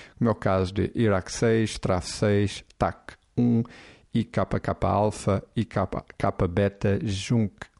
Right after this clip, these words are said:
um, dois, erc um e dois e P trinta e oito alfa. O efeito da S R N A nos respectivos genes é demonstrado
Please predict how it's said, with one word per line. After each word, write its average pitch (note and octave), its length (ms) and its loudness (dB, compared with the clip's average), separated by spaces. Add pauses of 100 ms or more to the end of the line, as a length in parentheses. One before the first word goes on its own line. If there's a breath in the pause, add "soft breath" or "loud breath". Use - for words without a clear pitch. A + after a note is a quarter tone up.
um, B2+ 420 2
dois, G#2+ 600 0 (580 loud breath)
erc G2 300 0 (100)
um B2 360 2 (160)
e G#2+ 80 0
dois A2 580 0
e G#2 320 2
P A2 260 0
trinta G#2 260 0
e F#2 40 2
oito F2+ 240 0
alfa. - 280 -4 (1400 loud breath)
O D3 60 2
efeito G#2+ 400 0
da G#2+ 140 2
S A2 240 0
R A2 200 2
N G#2+ 80 2
A G2 120 2
nos G2+ 220 2
respectivos G#2 440 -2
genes A#2 300 0
é - 20 2
demonstrado G2+ 520 0